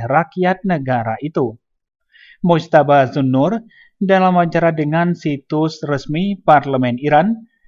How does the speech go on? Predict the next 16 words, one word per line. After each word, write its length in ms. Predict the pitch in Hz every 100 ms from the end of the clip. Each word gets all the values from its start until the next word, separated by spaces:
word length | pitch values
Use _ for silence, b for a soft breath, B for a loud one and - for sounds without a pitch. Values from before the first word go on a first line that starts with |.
| b
menuturkan, 640 | 208 202 196 196 196 190 202
Iran 320 | 160 160 156
selalu 320 | 160 151 143
menyerukan 560 | 139 131 120 151 190 180
perdamaian 640 | 151 139 131 127 131 135
dan 240 | 127 127 127
keamanan 720 | 139 123 127 123 131 185 175
di 240 | 143 131 131
Afghanistan 880 | 120 123 131 123 117 160 170 202 208 b b
dengan 580 | - 196 190 190 190 185
bernegosiasi 1200 | 160 147 139 127 131 123 131 120 113 - 151 220 226 b b
dan 320 | 180 165 170 165
mendekatkan 800 | 147 131 - 131 - 151 165 165
faksi-faksi 1040 | 151 131 - 160 175 - 147 - - 131 127 120
berpengaruh. 640 | 117 - 123 151 175 - - _ _ _ _ _ _ _ _ _ -
Mengenai 500 | 190 190 190 190 196